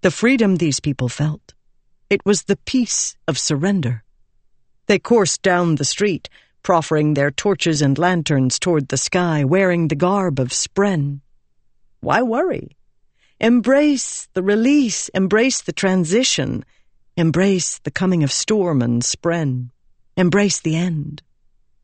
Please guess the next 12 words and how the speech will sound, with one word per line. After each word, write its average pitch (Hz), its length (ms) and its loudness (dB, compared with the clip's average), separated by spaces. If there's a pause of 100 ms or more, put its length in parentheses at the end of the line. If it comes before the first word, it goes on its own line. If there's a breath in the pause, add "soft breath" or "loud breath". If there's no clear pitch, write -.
(360)
Swift - 420 -2
Spren 127 520 0
breathed 156 460 2
in 175 160 2
their 131 180 0
chants 147 540 -2
and 123 200 2
saturated 139 840 -2
herself 127 640 -4
with 139 160 0
their 143 200 2
ideas. 139 680 -2